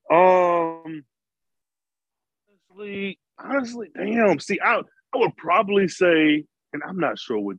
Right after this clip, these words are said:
their finances are set up like, but if we're just going purely off of, like, visibility,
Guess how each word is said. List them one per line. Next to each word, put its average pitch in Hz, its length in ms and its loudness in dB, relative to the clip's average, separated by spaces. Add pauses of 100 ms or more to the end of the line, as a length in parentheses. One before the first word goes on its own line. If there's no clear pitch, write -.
their 101 240 0
finances 101 540 -4
are 98 140 -2
set 107 240 -2
up 107 140 -2
like, 117 400 2
but 110 120 -2
if 117 140 -4
we're 165 100 2
just 127 240 -4
going 113 260 -4 (100)
purely 120 240 -2
off 104 220 2
of, 104 60 -8
like, 92 220 -8
visibility, 147 640 0